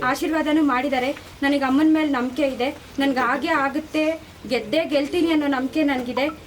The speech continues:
ಗೆದ್ದ ಮೇಲೆ ನಾನು ಫಸ್ಟ್ ನಾನು ಇಲ್ಲಿಗೆ ಬಂದೇ ಬರ್ತೀನಿ. ನೆನಪು, ನಾನು, ನಾನು ಉಸಿರಿರೋವರೆಗೂ ನನ್ನ ಅಮ್ಮನ ಹೆಸರು ನಾನು ಮರೆಯಲ್ಲ.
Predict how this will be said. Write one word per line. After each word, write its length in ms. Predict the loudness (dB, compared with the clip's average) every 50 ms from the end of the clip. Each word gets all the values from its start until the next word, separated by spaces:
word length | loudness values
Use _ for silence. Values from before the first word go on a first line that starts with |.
| -16 -6 -2
ಗೆದ್ದ 220 | -2 0 0 2 2
ಮೇಲೆ 320 | 2 2 2 0 0 0 0
ನಾನು 220 | 0 -2 -2 -2
ಫಸ್ಟ್ 440 | -2 -2 -2 -2 -2 -4 -4 -2 0
ನಾನು 440 | 2 2 2 0 -2 -6 -14 -20 -20 -20 -20 -20 -20 -16 -8 -4 0
ಇಲ್ಲಿಗೆ 260 | 0 2 2 0 0
ಬಂದೇ 360 | 0 0 2 2 2 2 2
ಬರ್ತೀನಿ. 460 | 2 2 0 0 2 2 2 4 4 4
ನೆನಪು, 520 | 2 2 2 0 -2 -4 -6 -4 -2 0
ನಾನು, 320 | 0 0 0 0 -2 -2
ನಾನು 260 | -2 -2 -2 0 0 -2
ಉಸಿರಿರೋವರೆಗೂ 600 | -2 -2 -2 0 0 2 2 2 0 0 2 2
ನನ್ನ 180 | 2 2 2 0
ಅಮ್ಮನ 240 | 0 0 0 0
ಹೆಸರು 240 | 0 0 0 0 0
ನಾನು 220 | 0 0 0 0 -2
ಮರೆಯಲ್ಲ. 380 | -2 -2 -2 -2 0 0 0